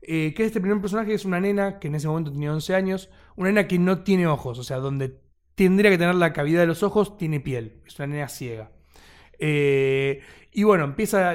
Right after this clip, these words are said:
la primera parte de la historia empieza mostrando esta nena y cómo este señor supuestamente está con esta chica. Al final de este momento, de esta relación, este momento que tiene con la chica, eh, el tipo, como con culpa,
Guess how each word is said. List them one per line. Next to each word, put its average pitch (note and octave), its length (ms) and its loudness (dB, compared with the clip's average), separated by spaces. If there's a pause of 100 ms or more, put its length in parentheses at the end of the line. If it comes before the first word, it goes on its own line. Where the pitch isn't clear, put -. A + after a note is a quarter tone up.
la D3+ 220 -4
primera G#3+ 220 2
parte A3+ 460 -4
de D#3 200 -8
la D#3+ 60 -4
historia G#3 260 -2
empieza F#3 420 0
mostrando D#3+ 640 -2
esta D3 220 -8
nena E3+ 200 -2
y D#3 100 -4
cómo D#3 200 -2
este D3+ 180 -4
señor D3+ 380 -2
supuestamente C3 1000 -6 (760)
está C#3 240 -6
con C#3 100 -4
esta B2+ 160 -8
chica. C3 260 -8
Al D#3+ 120 0
final A3 300 4
de G#3+ 80 6
este G3+ 140 2
momento, G3+ 480 2
de D#3+ 100 -4
esta C3 520 -4 (180)
relación, B2+ 480 -8
este C3+ 200 -8
momento C3+ 240 -6
que B2+ 80 -8
tiene C3 160 -8
con C3 100 -8
la C3+ 100 -8
chica, F3 380 -2 (480)
eh, C#3 240 -2
el C#3 220 -4
tipo, E3 360 0
como C#3 240 -6
con C#3 220 -4
culpa, G3+ 800 0